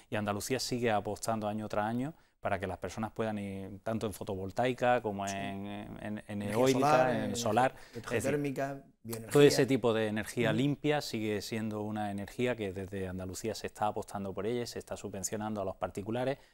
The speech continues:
Speaker 1: y pronto, pronto tendrá que cambiarse la normativa a nivel estatal porque si no, no vamos a converger y lo que vamos a tener es que pagar multa a Europa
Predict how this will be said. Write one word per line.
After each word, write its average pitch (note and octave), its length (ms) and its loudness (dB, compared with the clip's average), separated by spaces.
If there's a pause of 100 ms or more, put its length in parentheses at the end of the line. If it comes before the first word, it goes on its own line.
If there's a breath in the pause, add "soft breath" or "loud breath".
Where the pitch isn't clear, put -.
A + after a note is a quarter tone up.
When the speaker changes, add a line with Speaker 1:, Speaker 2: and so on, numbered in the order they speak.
(120)
Speaker 1:
y A2 120 -2
pronto, B2 520 -2 (200)
pronto A2+ 300 -2
tendrá G2+ 280 0
que F#2+ 140 -2
cambiarse F#2+ 460 -2
la F#2 100 -2
normativa F#2 460 -2
a F#2+ 40 -2
nivel F#2+ 240 -2
estatal A2 360 -4
porque A2+ 200 -10
si A2 140 -6
no, A2 100 -4
no G#2+ 120 -2
vamos G#2 280 4
a G#2 60 0
converger G#2 560 -4
y G#2 60 -4
lo G2 80 -6
que - 100 -10
vamos G2+ 260 -2
a F#2+ 40 -6
tener G2+ 160 -6
es - 40 -12
que F#2+ 120 -10
pagar G2 200 -4
multa G2 300 -4
a F#2+ 40 4
Europa F#2+ 360 -2